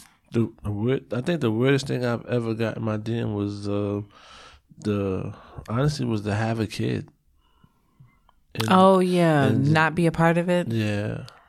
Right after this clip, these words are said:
Speaker 1: I think that was probably the
Speaker 2: Ladies, don't do that.
Speaker 1: the,
Speaker 2: That's
Speaker 1: there's been a
Speaker 2: stupid.
Speaker 1: c-, couple of weird things. That was weird, and
Speaker 2: Don't do
Speaker 1: then
Speaker 2: that.
Speaker 1: there was a weird, was weird one when some girl, uh, um, offered to fly me to her city.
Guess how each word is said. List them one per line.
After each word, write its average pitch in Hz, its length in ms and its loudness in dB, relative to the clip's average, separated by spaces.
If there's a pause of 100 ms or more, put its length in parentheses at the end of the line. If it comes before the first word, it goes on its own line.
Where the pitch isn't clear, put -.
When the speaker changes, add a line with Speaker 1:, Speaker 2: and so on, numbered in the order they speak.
(560)
Speaker 1:
I - 40 -20
think 113 180 -10
that 107 120 -6
was 117 100 -8
probably 107 240 -6 (300)
the 240 60 -6
Speaker 2:
Ladies, 185 260 -4
don't 180 200 -2
do 160 140 -4
that. 143 140 -4
Speaker 1:
the, 127 120 0
Speaker 2:
That's - 280 -8
Speaker 1:
there's 190 180 -2
been 208 200 2
a 208 80 2
Speaker 2:
stupid. 160 180 -8
Speaker 1:
c-, - 60 -12
couple 202 200 -2
of 143 100 2
weird 160 260 0
things. 135 340 -2
That 127 240 0
was 139 160 0
weird, 135 420 0
and 107 200 -2
Speaker 2:
Don't 101 80 -10
do 110 120 -2
Speaker 1:
then 117 180 -6
Speaker 2:
that. 110 160 -12 (960)
Speaker 1:
there 120 120 0
was 117 160 2
a 110 60 0
weird, 113 300 0
was 110 280 -4
weird 110 280 -2
one 110 100 -2
when 107 120 -2
some 110 220 -8
girl, 104 240 -4 (300)
uh, - 40 -10
um, 104 280 -2
offered 107 280 -4
to 101 80 -6
fly 104 280 -6
me 113 100 -4
to 110 220 -6
her 104 80 -2
city. 110 480 -4